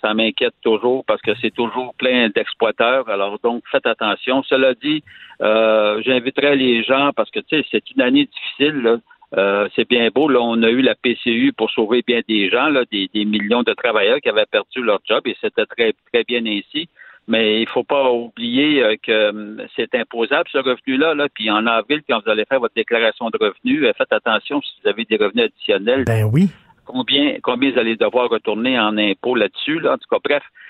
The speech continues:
Speaker 1: Euh, et, euh, j'invite les gens à faire bien attention parce que, euh, c'est sûr qu'il faut pas s'endetter, hein. Euh, en fait, le, le, le moins possible.
Speaker 2: Hmm.
Speaker 1: C'est vrai que les taux d'intérêt sont bas, mais les taux d'intérêt sont bas pour les hypothèques.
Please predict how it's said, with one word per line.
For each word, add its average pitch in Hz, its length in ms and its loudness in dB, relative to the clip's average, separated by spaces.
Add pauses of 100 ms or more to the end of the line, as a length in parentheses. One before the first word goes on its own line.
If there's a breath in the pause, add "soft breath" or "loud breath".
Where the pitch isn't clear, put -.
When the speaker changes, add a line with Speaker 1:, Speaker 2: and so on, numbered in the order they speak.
(220 loud breath)
Speaker 1:
Euh, 107 540 0
et, 156 340 2
euh, 120 320 0
j'invite 131 360 -2
les 131 100 0
gens 143 140 0
à 135 40 -2
faire 131 240 -2
bien 135 120 2
attention 131 480 -2
parce 113 180 -2
que, - 80 -6 (540)
euh, 110 440 2 (120)
c'est 139 120 -2
sûr 170 300 -2
qu'il 117 480 0
faut - 140 0
pas 165 160 0
s'endetter, 110 580 0
hein. 123 220 0
Euh, 101 260 -2
en 107 120 2
fait, 143 200 0
le, 113 180 2
le, 120 220 2 (220)
le 127 160 0
moins 151 180 2
possible. 120 480 -2 (160)
Speaker 2:
Hmm. 127 260 0
Speaker 1:
C'est 127 140 -4
vrai 143 320 0
que - 80 -20
les 135 120 -16
taux 151 180 2
d'intérêt 135 480 0
sont 123 200 -2
bas, 147 220 0 (260 soft breath)
mais 123 240 0
les 127 140 2
taux 160 200 -2
d'intérêt 147 420 2
sont 127 220 -2
bas 156 200 2
pour 131 100 -6
les 120 280 -6
hypothèques. 120 560 0